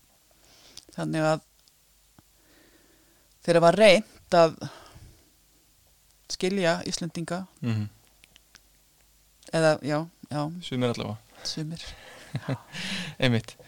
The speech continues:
Speaker 2: Eh, ég held að fara nú að, hérna, að síga á seinni hlutan hjá okkur. Sko, þessi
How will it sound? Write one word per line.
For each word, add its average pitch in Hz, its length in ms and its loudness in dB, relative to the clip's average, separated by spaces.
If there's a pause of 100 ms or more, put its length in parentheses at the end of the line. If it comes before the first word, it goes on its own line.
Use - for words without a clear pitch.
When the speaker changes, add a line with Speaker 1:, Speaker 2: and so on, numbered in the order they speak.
(240)
Speaker 2:
Eh, 127 400 6
ég 123 80 0
held 139 160 2
að 165 100 -2
fara 175 140 -2
nú 175 100 0
að, 147 220 2
hérna, 147 240 0 (160)
að 131 100 0
síga 160 240 4
á 147 120 6 (460)
seinni 160 300 0
hlutan 160 300 -2 (100)
hjá 151 160 4
okkur. 170 300 0 (380)
Sko, 123 200 0
þessi 135 220 4